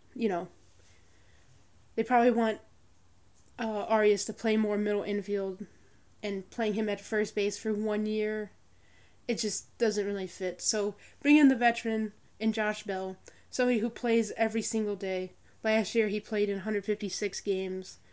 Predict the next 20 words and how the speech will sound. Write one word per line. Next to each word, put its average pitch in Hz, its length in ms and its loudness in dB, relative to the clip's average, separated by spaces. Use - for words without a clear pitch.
Uh, 190 200 -8
twenty-one, 208 580 0
he 196 120 -6
played 190 320 -6
in 185 140 -2
a - 20 -6
hundred 180 260 -6
forty-four. 196 760 -2
In 196 80 -10
twenty 185 280 -6
twenty, 220 360 0
he 196 100 -6
played 196 320 -4
in 185 140 -4
fifty-seven 214 1040 -2
out 214 100 -2
of 196 120 -2
the 202 60 -2
sixty 220 440 -4
games. 196 560 -4